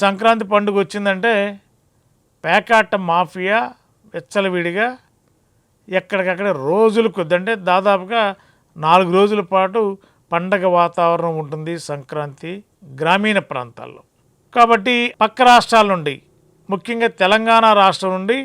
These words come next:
తెలుగు ప్రజలందరూ కూడా ఆంధ్ర వైపు వస్తారు. గ్రామీణ ప్రాంతాల్లో ఒక సందడి వాతావరణం. మరి సందడిలో సడేమిరా అన్నట్టు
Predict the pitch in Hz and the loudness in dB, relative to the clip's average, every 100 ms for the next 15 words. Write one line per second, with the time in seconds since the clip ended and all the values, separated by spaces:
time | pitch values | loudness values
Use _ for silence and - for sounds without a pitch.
0 | 262 _ _ _ _ - 170 196 185 196 | -10 _ _ _ _ -6 -2 -2 0 0
1 | 185 175 175 190 170 165 180 175 170 160 | 2 0 0 -2 -2 -2 -2 0 -2 -4
2 | 175 202 156 - 156 160 180 - _ _ | -6 -6 -6 -6 -6 -6 -8 -14 _ _
3 | _ 139 143 180 233 247 226 175 180 180 | _ -10 0 2 2 0 -2 2 0 2
4 | 180 208 196 147 156 151 151 139 127 135 | -2 -2 -4 -6 -8 -4 -2 -4 -6 -8
5 | 127 131 - _ _ _ _ _ _ 196 | -12 -12 -20 _ _ _ _ _ _ 0
6 | 202 202 226 240 240 240 208 185 196 214 | 0 0 2 2 4 4 4 2 2 2
7 | 208 208 185 175 165 247 | 2 2 2 -2 -6 -4